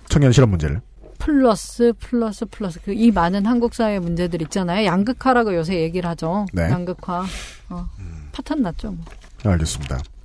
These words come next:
Speaker 1: 처음에 이제 오늘 의원님께서 이렇게 던져주시는 바람에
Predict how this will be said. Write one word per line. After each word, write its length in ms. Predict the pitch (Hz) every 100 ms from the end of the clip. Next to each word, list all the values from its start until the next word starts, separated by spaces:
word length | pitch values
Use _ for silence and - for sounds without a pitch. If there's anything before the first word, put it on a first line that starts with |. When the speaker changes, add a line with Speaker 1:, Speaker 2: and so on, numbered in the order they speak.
| - - - - - - -
Speaker 1:
처음에 380 | - 233 240 220
이제 400 | 180 180 160 123 -
오늘 500 | 123 151 208 214 170 101
의원님께서 520 | 156 190 185 185 165
이렇게 200 | 151 175
던져주시는 600 | - 139 175 147 139 151
바람에 560 | 143 127 107 85 107